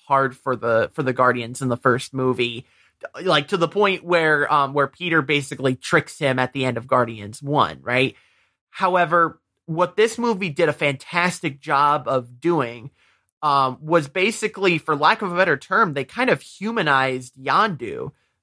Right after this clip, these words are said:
kind of. Like, that you made, um, that y-, it made you have these feelings for Yondu that you perhaps might not have had in the first Guardians movie, so that when he does, you know, tragically not, um, make it back to the ship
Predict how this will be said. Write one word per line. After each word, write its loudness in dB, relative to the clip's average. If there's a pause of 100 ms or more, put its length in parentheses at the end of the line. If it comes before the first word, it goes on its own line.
(240)
kind 0
of. -2
Like, 0
that 2
you -4
made, 2
um, 0 (120)
that -2
y-, -10
it 0
made -4
you -4
have 0
these -4
feelings -2
for -8
Yondu 0
that 0
you -4
perhaps 0
might 0
not 2
have -6
had 0 (440)
in 0
the -2
first -2
Guardians 0
movie, 0 (180)
so -6
that 2
when 0
he -6
does, 0 (380)
you 2
know, 2
tragically -2
not, 2 (280)
um, 0
make -2
it -4
back -2
to -8
the -4
ship 0